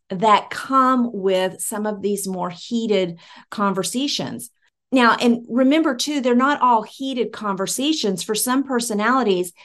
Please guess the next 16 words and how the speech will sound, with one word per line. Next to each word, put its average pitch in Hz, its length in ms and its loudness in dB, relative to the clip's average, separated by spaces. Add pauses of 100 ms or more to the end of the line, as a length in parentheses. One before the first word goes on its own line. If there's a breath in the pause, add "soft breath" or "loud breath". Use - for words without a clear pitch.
(300 soft breath)
triggering 269 640 0
means 202 280 0
it - 140 -4
causes 262 540 -6
them 220 220 -2
to 196 100 -2
pull 214 260 2
back. 175 400 2 (140)
They 240 120 -2
don't 262 180 2
even 233 180 -2
have 233 320 0
the 247 60 -4
conversation 170 680 -6
anymore. 175 320 -2
They've 180 220 -6